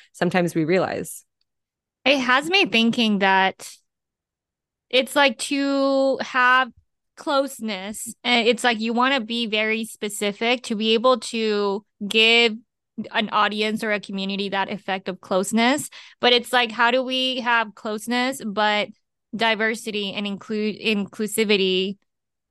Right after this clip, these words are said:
Speaker 2: Like, not so much where we've just excluded people, but it's like balancing those two of being specific enough to be able to feel closeness and to be able to have impact and an effect on a community, but also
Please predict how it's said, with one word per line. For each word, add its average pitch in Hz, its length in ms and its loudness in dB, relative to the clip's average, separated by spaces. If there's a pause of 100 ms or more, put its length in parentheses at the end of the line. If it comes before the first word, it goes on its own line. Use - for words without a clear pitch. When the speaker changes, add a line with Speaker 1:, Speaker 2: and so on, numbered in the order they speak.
(160)
Speaker 2:
Like, 233 160 2
not 269 260 4
so 302 160 2
much 233 400 2
where 220 180 -2
we've 214 380 -4
just - 580 -6
excluded 226 680 0
people, 220 400 0
but 220 160 0
it's 208 160 -6
like 208 280 -4
balancing 220 640 -4
those 208 260 -6
two 196 480 -2
of 208 180 0
being 233 160 -2
specific 240 600 -2
enough 208 420 -2 (100)
to 240 100 -10
be 208 120 -2
able 202 160 -4
to 208 120 -6
feel 208 220 -4
closeness 196 800 -4 (540)
and 214 120 2
to 220 80 -6
be 208 140 4
able 202 200 2
to 214 140 -6
have 196 240 2
impact 202 520 0
and 196 120 -6
an 185 120 -4
effect 190 420 -4
on 202 100 -4
a 185 180 -2
community, 202 800 0 (380)
but 208 200 0
also 214 760 0